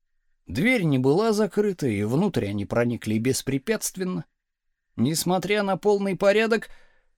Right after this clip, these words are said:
было очевидно, что в доме больше никто не живёт. Вернее, именно порядок и был нежилым.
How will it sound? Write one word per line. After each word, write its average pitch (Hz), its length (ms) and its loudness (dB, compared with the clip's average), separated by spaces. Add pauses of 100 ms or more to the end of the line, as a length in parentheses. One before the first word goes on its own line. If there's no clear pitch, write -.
было 180 300 -2
очевидно, 202 580 -2
что 90 280 -6
в 85 140 -6
доме 143 300 0
больше 202 520 -4 (440)
никто 127 420 -2
не 143 160 -2
живёт. 151 640 -8 (640)
Вернее, 196 560 0
именно 185 480 -2
порядок 185 800 0
и 85 120 -6
был 135 480 -2
нежилым. 131 880 -2